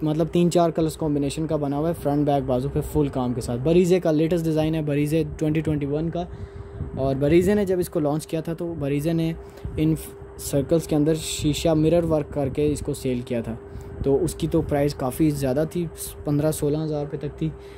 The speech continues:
लेकिन हमने इसमें से अगर शीशा हटा दिया है, mirror work हटाया है, तो आपको simple embroidery ज़्यादा पसंद आएगी, क्योंकि वो थोड़ा heavy weight हो जाता है वो embroidery का काम।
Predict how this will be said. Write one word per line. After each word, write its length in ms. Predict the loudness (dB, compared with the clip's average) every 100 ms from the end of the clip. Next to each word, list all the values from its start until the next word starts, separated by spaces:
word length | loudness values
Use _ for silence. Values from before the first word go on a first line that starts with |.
| -6 0
लेकिन 220 | 2 4
हमने 200 | 4 2
इसमें 300 | 0 -2 -2
से 180 | 0 0
अगर 400 | 0 -2 -4 -8
शीशा 360 | -6 -4 0 0
हटा 280 | 0 0
दिया 220 | 0 0 0
है, 120 | 0
mirror 320 | 0 0 0
work 320 | -2 -4 -4
हटाया 300 | -6 -4 -4
है, 180 | -4 -6 -10 -14 -14 -14 -8
तो 200 | -2 0 0
आपको 600 | 0 -2 -2 2 2 2 -2 -12 -16 -16 -16 -16 -16 -12
simple 400 | -4 0 4 4
embroidery 360 | 4 2 2 2
ज़्यादा 260 | 0 -2
पसंद 340 | -2 -4 -4 -2
आएगी, 260 | -2 -4
क्योंकि 240 | -4 0 2
वो 200 | 2 2
थोड़ा 400 | 2 2 2 2
heavy 420 | 0 -2 0 0
weight 280 | 2 0 0
हो 100 | 0
जाता 240 | -2 -2
है 60 | -2
वो 120 | 0
embroidery 380 | 2 0 0 -2
का 100 | -2
काम। 240 | -2 -4